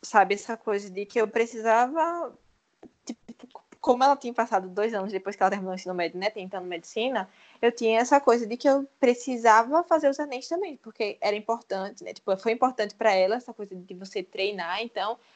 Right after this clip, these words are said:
era o que ela passava pra mim, sabe, de você conhecer a prova, enfim. Então, eu tinha essa necessidade, sabe, eu sabia que era importante, é, ser treineira, né. Aí eu fiz o enem no primeiro ano, fiz o enem no segundo, fiz no terceiro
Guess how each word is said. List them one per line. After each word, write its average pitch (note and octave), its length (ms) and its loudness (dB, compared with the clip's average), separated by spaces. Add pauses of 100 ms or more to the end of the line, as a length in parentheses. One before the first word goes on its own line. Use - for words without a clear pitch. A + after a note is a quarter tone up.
(100)
era B3 160 6
o A#3 40 -8
que - 60 -16
ela G#3 120 0
passava C4 440 -2
pra A3+ 200 -4
mim, G3+ 160 -8
sabe, F3+ 300 -6
de F#3+ 120 -12
você G3 480 -4 (180)
conhecer G#3 480 2
a G3 80 6
prova, F3 680 4
enfim. F3+ 440 -10
Então, G3 440 -6 (220)
eu A3+ 540 4 (200)
tinha A3+ 340 -2
essa B3 360 -4
necessidade, A#3 680 0
sabe, E3 220 0
eu F#3+ 80 0
sabia G3+ 460 -2
que B3 120 -10
era G#3 80 -2
importante, A3 840 -4 (400)
é, F3 240 -2
ser A3+ 280 0
treineira, G#3 600 0
né. F#3+ 220 -10 (720)
Aí E3+ 200 -4
eu F#3 60 -4
fiz F#3+ 280 -4
o A3+ 60 2
enem F#3+ 240 4
no F#3 80 -6
primeiro F3 400 -2
ano, E3+ 300 -6
fiz F#3+ 440 -8
o G#3 80 -6
enem F3 220 -6
no F3 80 -14
segundo, F#3 540 -10
fiz A3 240 -4
no A3+ 60 -8
terceiro A#3+ 500 0